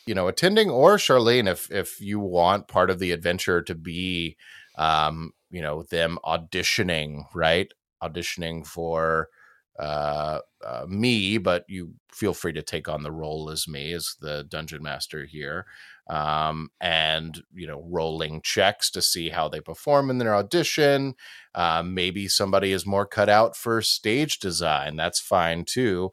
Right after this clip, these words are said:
But I think you just kinda have a, you know, the ticking clock of the show's in twenty-four hours. What can they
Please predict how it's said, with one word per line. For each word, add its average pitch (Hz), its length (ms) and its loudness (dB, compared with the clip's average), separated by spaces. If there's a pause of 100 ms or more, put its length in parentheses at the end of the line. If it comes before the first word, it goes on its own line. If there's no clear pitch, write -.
(320)
But 160 120 2
I 156 80 8
think 190 320 0
you 170 80 -4
just 143 220 2
kinda 127 280 6
have 107 300 6
a, 90 460 4 (480)
you 131 80 -6
know, 87 240 0
the 92 180 -2
ticking 120 500 -2
clock 104 500 6
of 82 600 0 (540)
the 95 140 -4
show's 107 480 2
in 110 100 0
twenty-four 110 500 2
hours. - 640 2
What 98 300 -2
can 95 160 -4
they 90 420 -2